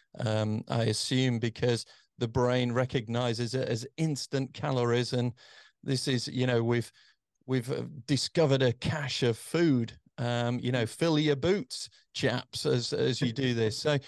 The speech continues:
and we, we can't get rid of that. So a couple of things I'd say. Just measure over the next week or so for all of these things, just measure,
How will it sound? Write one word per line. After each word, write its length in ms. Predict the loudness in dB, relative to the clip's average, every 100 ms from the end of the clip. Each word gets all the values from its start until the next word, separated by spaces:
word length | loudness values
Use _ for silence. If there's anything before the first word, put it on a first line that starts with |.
| -10 -20 _ _
and 140 | 2 2
we, 100 | 2
we 180 | 0
can't 220 | 0 0 0
get 140 | 0
rid 140 | 0
of 80 | 0
that. 200 | -2 -4
So 160 | -4 -2
a 1160 | -2 _ _ _ _ _ _ _ _ _ _ -4
couple 220 | -2 0
of 100 | 0
things 260 | 0 0 0
I'd 160 | 0
say. 320 | 2 2 0 -6 _ _ -20 -20 _ _ _ _ _ -14 -4
Just 240 | -2 0
measure 580 | 2 2 2 2 2 0
over 220 | 0 2 2
the 100 | 0
next 260 | -2 -2
week 260 | 0 0 0
or 120 | 0
so 220 | 0 -2
for 180 | 0 0
all 160 | 2 0
of 80 |
these 240 | 0 -2 -4
things, 240 | -6 -6
just 260 | -2 -2 0
measure, 580 | 0 2 2 0 -2